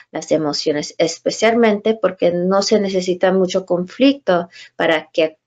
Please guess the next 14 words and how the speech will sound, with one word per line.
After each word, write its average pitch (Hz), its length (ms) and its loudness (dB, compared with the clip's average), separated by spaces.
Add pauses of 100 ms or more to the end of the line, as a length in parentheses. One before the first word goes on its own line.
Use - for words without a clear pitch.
(100)
ocurra 165 520 0
una 160 440 -4 (200)
reacción. - 560 -4 (2000)
También 269 840 2 (340)
estos 220 380 0
niños, 202 580 0 (160)
eh, - 200 -6 (480)
tienden 208 500 4
a 180 220 0
tener 180 340 2
con 185 300 0
frecuencia 175 580 0
más 202 540 2 (480)
emociones. - 880 -6